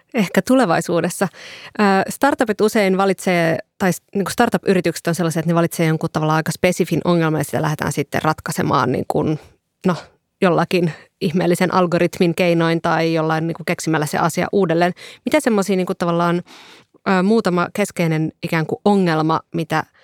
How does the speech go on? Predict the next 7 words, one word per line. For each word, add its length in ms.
mitä 280
rakennusalalla 1040
startupit 560
erityisesti 560
haluaisi 420
ratkaista, 520
on? 220